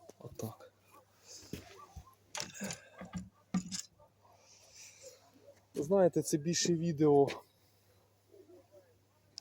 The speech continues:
У мене друг є в, в Ладижині, з яким я ходив на рибалку. Постійно ми з ним ходили. Максим Коптюх, привіт. Якщо ти дивишся мене,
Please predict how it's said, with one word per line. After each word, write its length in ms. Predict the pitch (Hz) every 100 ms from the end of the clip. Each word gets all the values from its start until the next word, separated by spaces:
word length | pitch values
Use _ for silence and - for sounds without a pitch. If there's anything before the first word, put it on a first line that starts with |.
| - -
У 60 |
мене 220 | 147 147
друг 260 | 143 165 -
є 100 | -
в, 160 | 127 - 180 -
в 80 | 127
Ладижині, 560 | 127 123 117 113 113
з 80 | 107
яким 280 | 113 131 120
я 100 | 110
ходив 460 | - 117 117 113
на 60 | 113
рибалку. 520 | 113 110 110 104 110 -
Постійно 680 | 151 165 - - 123 110 107
ми 140 | 107 107
з 80 |
ним 120 | 127 120
ходили. 380 | - - 110 110 - - - - - _ _ _ - - - _ -
Максим 400 | 160 - 190 156
Коптюх, 460 | - 143 - 120 -
привіт. 380 | 139 160 156 131 _ _ _
Якщо 260 | 139 - 143
ти 140 | 151
дивишся 540 | 139 165 143 - 143 131
мене, 720 | 131 139 156 151 139 123